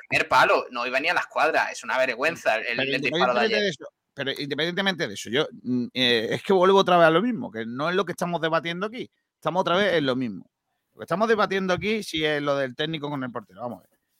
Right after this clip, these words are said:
Speaker 2: Tu portero ha cantado un día, ¿vale? O tú crees que no está haciendo bien el trabajo. Lo quitas y pones el otro, ¿vale? Pero cuando el portero la caga, haz lo mismo. Quítalo y pon al otro. ¿Por qué no lo haces?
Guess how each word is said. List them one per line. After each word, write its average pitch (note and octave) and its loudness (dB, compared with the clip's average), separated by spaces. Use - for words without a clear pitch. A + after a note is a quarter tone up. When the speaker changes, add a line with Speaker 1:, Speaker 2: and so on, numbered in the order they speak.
Speaker 2:
Tu A3+ 2
portero C4+ 8
ha B3+ 4
cantado D#3+ 0
un G2+ -10
día, E2 -18
¿vale? G3+ 0
O C#3+ -6
tú A3+ -6
crees B3+ 2
que F#3 2
no G#3 2
está G3 0
haciendo E3+ -4
bien D3 -4
el A#2 -10
trabajo. F#2 -16
Lo G#2+ -8
quitas B3 -4
y E3 -2
pones C3 -4
el G#2 -10
otro, - -18
¿vale? - -8
Pero - -12
cuando F2 -14
el E2+ -14
portero D#3 2
la E3+ 4
caga, G#3 4
haz B2+ -6
lo D3 2
mismo. A#3 -2
Quítalo C3+ 0
y D#3+ 2
pon A3+ 4
al C#4 2
otro. C4 -2
¿Por D3+ -4
qué A3 0
no A3+ 2
lo F#3+ 6
haces? B2 -4